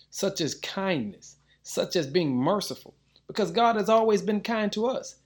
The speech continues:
He's always been merciful to us because he lets us know, "If you really want to know who I am, why don't you emulate my character? I have some attributes that you can distribute to this world."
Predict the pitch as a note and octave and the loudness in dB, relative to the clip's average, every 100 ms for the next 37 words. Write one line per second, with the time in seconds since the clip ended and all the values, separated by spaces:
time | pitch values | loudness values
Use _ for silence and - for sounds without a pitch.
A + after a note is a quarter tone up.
0 | _ A#3 A3 A#3 A#3 F#3 G#3 G#3 G#3+ A3+ | _ -2 0 2 2 2 2 2 2 0
1 | - G#3+ G3+ - C4+ A#3 - _ _ - | -4 -4 -2 -2 -2 -4 -8 _ _ -16
2 | - A#3+ A3 A3 C#4+ D4 G#3+ D#3+ F#3+ C#3+ | -2 2 2 2 2 2 0 2 2 2
3 | G2+ _ _ - F3+ E3 D#3+ A3 D#4 A#3+ | -2 _ _ 0 0 2 -2 0 0 2
4 | A3+ G3 F#3 G#3 F#3+ G3 F3 D3+ G3 G3 | 2 2 2 2 4 4 4 4 4 2
5 | G#2 - _ _ _ - G#3 F#3+ - C#3 | -2 -10 _ _ _ 4 4 4 -2 -8
6 | - G3+ G#3 F3 C#3 C3+ B2+ A#2+ A2+ - | -4 0 2 4 4 2 0 -6 -6 -8
7 | F3+ E3 G#2 - - _ _ _ _ - | -4 -4 -4 -10 -20 _ _ _ _ 0
8 | F#3+ E3 D#3 D#3+ D#3 F#3+ G#3 D#3 B2+ C#3 | 2 4 2 0 -4 -4 -4 -4 -2 -4
9 | C3+ B2+ D#3 G3+ - F#3 D#3 A2 A2 - | -4 -6 -2 -4 0 0 0 -4 -6 -4
10 | - A3 F#3 C3+ - E3 F3 F#3 G#3 G3 | -4 -4 -2 -4 -4 -4 -4 -2 -4 -4
11 | - | -10